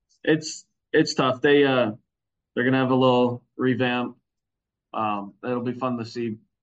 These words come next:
Brock and, uh, you know, if Chip can be another thousand-yard rusher for the program. So I, I love football, so it was fun. It was fun to just get down there.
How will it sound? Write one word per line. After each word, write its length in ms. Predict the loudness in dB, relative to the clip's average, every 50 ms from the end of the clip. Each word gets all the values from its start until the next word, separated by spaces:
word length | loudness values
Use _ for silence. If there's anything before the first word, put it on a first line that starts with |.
| _ -6
Brock 420 | -4 -2 -2 0 -2 -2 -4 -6 _ -20 -20 _ _ _ _ -14
and, 260 | -10 -8 -6 -4 -4 -4
uh, 360 | -6 -6 -8 -8 -10 -12 -16 _ _ _ _ _ _ _ _ _ _ _ _ _ _ _ _ _ _ _ _ _ -8
you 100 | -6 -4
know, 80 | -4 -4
if 160 | -4 -6 -6
Chip 300 | -4 -2 -2 -2 -2 -4
can 160 | -2 0 2
be 100 | 2 2
another 340 | 2 2 0 0 0 0 -2
thousand-yard 540 | 0 0 0 0 0 -2 -2 -2 -2 -2 -2
rusher 320 | -2 -4 -6 -6 -10 -12
for 140 | -12 -8 -10
the 80 | -10 -8
program. 600 | -4 -2 -2 0 0 -2 -2 -2 -2 -4 -4 -6
So 220 | -8 -10 -14 -14 -14 _ _ _ _ _ -4 -2
I, 140 | 0 0
I 260 | 2 2 2 2 2 2
love 260 | 2 0 -2 -2 -4
football, 380 | -6 -6 -4 -2 0 0 0
so 240 | 0 0 -2 0 0 0
it 100 | 0 2
was 240 | 0 0 0 -2
fun. 280 | -4 -6 -6 -6 -6 -10 _ _ _ _ -20
It 160 | -18 -18 -14
was 180 | -12 -12 -12 -8
fun 200 | -6 -6 -6 -6
to 0 |
just 180 | -8 -12 -12 -12
get 120 | -10 -6
down 220 | -4 -4 -2 -2 -4
there. 180 | -6 -8 -10